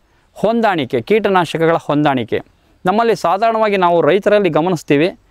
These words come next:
ಅಂಗಡಿಯಲ್ಲಿ ಲಭ್ಯ ಇರತಕ್ಕಂತಹ ಮೂರ್ನಾಲ್ಕು ಪೀಡೆನಾಶಕಗಳನ್ನ, ಒಂದು ರೋಗನಾಶಕ, ಒಂದು ಕೀಟನಾಶಕ, ಒಂದು ಯಾವುದೋ ಒಂದು ಟಾನಿಕ್ ಅಂತೇಳಿ ಅಥವಾ ಒಂದು ಬೆಳವಣಿಗೆ ಪ್ರಚೋದಕ,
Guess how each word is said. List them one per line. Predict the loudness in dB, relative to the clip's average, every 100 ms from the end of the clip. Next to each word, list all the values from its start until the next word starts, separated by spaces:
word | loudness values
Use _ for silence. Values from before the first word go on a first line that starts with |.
| _ _ _ _ _ -6
ಅಂಗಡಿಯಲ್ಲಿ | -2 0 0 0
ಲಭ್ಯ | 0 0 0
ಇರತಕ್ಕಂತಹ | 0 -2 -2 -2 -2 0
ಮೂರ್ನಾಲ್ಕು | 0 0 0 2 0 0 -2
ಪೀಡೆನಾಶಕಗಳನ್ನ, | 0 0 2 0 -2 0 0 0
ಒಂದು | 0 2 2 2 2 0
ರೋಗನಾಶಕ, | 0 2 2 0 -2 0
ಒಂದು | 2 2 0 0
ಕೀಟನಾಶಕ, | -2 0 0 0 0
ಒಂದು | 0 2 2 2
ಯಾವುದೋ | 2 2 0 -2
ಒಂದು | 0 0 -2
ಟಾನಿಕ್ | -2 -4 -4 -4
ಅಂತೇಳಿ | -2 0 0
ಅಥವಾ | 0 0
ಒಂದು | 0 0 0
ಬೆಳವಣಿಗೆ | 0 0 -2 -2 -4
ಪ್ರಚೋದಕ, | -4 -2 -2 -2